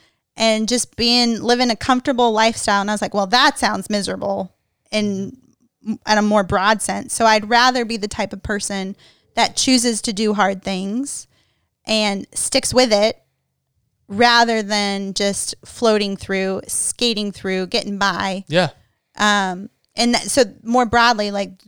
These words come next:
Speaker 1: that is legitimately what I'm doing in this bigger process is, like, I'm just sticking with it. And it's hard and totally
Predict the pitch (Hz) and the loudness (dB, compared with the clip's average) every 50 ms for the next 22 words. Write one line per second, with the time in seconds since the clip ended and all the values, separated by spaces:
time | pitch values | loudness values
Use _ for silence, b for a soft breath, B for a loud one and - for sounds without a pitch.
0 | _ _ _ _ _ - - 240 254 254 254 262 220 202 185 190 214 226 226 196 | _ _ _ _ _ -2 2 2 4 4 2 0 0 -2 -6 -4 -4 -2 0 0
1 | 240 247 247 214 196 202 208 202 208 202 202 196 202 196 220 233 226 214 208 202 | 0 0 0 -2 -2 -2 -2 -2 0 0 0 -2 -2 -2 -2 -2 0 -2 -2 -2
2 | 202 196 196 - - 208 208 196 190 - 226 233 254 - - - - 190 - 196 | -4 -4 -6 -6 -6 -6 -6 -6 -4 -2 0 0 0 -2 -2 -4 -4 -4 -6 -8
3 | 196 196 202 196 190 - - 196 208 214 214 220 - - - - 208 - - 214 | -6 -4 -6 -6 -6 -6 -4 -2 -2 0 0 -2 -4 -4 -4 -4 -4 -4 -2 -4
4 | 208 226 262 254 196 190 - _ _ _ _ _ _ _ _ _ _ _ _ _ | -2 -2 -2 -2 -2 -4 -6 _ _ _ _ _ _ _ _ _ _ _ _ _
5 | _ - 190 202 202 202 196 196 202 202 196 190 - - _ _ - - 220 - | _ -6 -4 -2 -2 0 -2 -2 -2 -4 -6 -6 -10 -16 _ _ -8 -6 -6 -6
6 | - - 220 247 254 277 320 320 - - _ _ _ _ _ _ _ _ - 202 | 2 4 6 8 8 6 6 2 -2 -10 _ _ _ _ _ _ _ _ -6 -6
7 | 208 202 196 180 - - _ _ _ _ _ _ _ _ _ _ _ _ _ _ | -4 -4 -4 -6 -8 -12 _ _ _ _ _ _ _ _ _ _ _ _ _ _
8 | _ _ - - - 240 254 262 262 262 254 247 233 202 | _ _ -10 0 4 4 6 6 6 4 4 2 0 -2